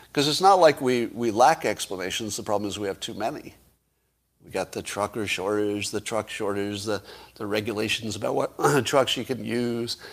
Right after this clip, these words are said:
You got the, you know, the too much demand because of the pandemic. You've got people who don't wanna get vaccinations, so they're not working. You've got union problems. I don't know.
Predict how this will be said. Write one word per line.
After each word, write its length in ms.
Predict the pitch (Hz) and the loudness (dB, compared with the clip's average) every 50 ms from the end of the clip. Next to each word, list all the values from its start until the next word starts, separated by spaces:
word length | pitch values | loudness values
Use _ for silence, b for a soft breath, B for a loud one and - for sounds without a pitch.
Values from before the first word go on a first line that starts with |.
| B B B B | B B B B
You 100 | B 131 | B 0
got 200 | 110 - 107 - | 2 2 4 4
the, 280 | - 131 127 127 120 - B B B B B B B B B - | 6 4 4 4 2 0 B B B B B B B B B -10
you 80 | - | -8
know, 100 | - 107 | -6 -4
the 120 | 98 98 107 | -4 -4 -4
too 160 | - - 156 | -2 -2 -2
much 280 | 147 147 131 - - - | -2 -2 -2 -2 -4 -4
demand 520 | - - 131 131 147 147 147 135 135 135 | -4 0 2 4 4 6 6 6 6 4
because 200 | 123 117 131 127 | 2 -2 -2 -2
of 160 | 117 127 139 - | -2 -2 -4 -2
the 40 | |
pandemic. 720 | - 120 113 113 110 104 113 117 117 117 117 117 107 - - | -2 -2 -2 0 2 2 2 2 2 2 -2 -2 -4 -6 -10
You've 140 | 117 101 - | -10 -6 -2
got 220 | 123 107 104 - | -2 -2 -2 -2
people 280 | - 127 113 107 113 110 | -6 -8 -6 -4 -4 -4
who 120 | 107 104 | -2 -2
don't 200 | 101 113 107 101 | 0 0 0 0
wanna 140 | 101 107 110 | -2 -2 -2
get 140 | 113 107 95 | -2 -2 0
vaccinations, 720 | 110 110 110 107 - 113 107 107 110 107 - 120 110 107 | 0 0 0 0 -2 -6 -6 -6 -6 -6 -6 -8 -8 -6
so 120 | 98 - 104 | -6 -8 -6
they're 120 | 110 107 | -6 -6
not 240 | 107 110 113 107 98 | -4 -4 -4 -4 -4
working. 600 | 98 104 110 113 107 - - 107 107 107 107 107 107 B B B B B B B B | -4 -2 -2 -2 -2 -4 -6 -6 -6 -6 -6 -8 -12 B B B B B B B B
You've 160 | B 131 113 | B -8 0
got 200 | 110 135 123 104 | 2 2 2 2
union 420 | 101 101 107 113 117 113 113 110 104 | 0 -2 -2 -2 -2 -2 -2 -4 -2
problems. 800 | - 117 110 110 113 113 113 110 107 107 107 - - - b b b b b b b b b b b b b b b - | -2 0 0 2 0 0 -4 -6 -6 -6 -6 -8 -10 -10 b b b b b b b b b b b b b b b -12
I 280 | - 214 254 302 311 320 | -8 -4 0 2 2 2
don't 160 | 330 269 240 | 4 4 6
know. 400 | 233 202 160 123 107 92 90 90 | 8 8 8 8 8 6 2 -6